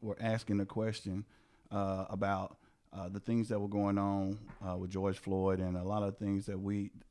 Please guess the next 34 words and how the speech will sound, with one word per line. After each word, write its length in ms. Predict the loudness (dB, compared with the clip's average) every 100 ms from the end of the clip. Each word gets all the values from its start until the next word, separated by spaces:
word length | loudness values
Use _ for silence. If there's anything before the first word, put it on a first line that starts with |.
| -2
as 240 | 0 0
black 300 | 0 -2 0
people 260 | -4 -4 -6
deal 320 | -2 -2 0
with. 300 | 0 -2 -4 -10 -20 -20 -8 0
And 360 | 4 4 4 2
it 100 | 2
was 200 | 0 -2
something 380 | -2 -2 2
that 140 | 0 2
came 280 | 0 2 4
up, 220 | 2 0 -8
what 320 | -4 -2 -2
the 60 | 0
man 320 | 2 2 0
said. 340 | 0 0 0
He, 180 | 2 0 2
he 60 |
made 220 | 2 2
a 20 | 0
comment. 340 | 0 2 2
He 60 | 0
said, 160 | -2
"Well, 320 | 0 2 2 -2 -12 -20 -20 -20 -20 _ _ _
it, 200 | 0 0 0
it's 160 | -2
tough 380 | -2 -2 0 0 2
when 380 | 2 4 2
we're 100 | 0
sitting 220 | 0 0 2
around 220 | 2 0
the 60 |
table 520 | -2 -2 -2 -2 -2 -4
and 480 | -2 0 0 -2 -4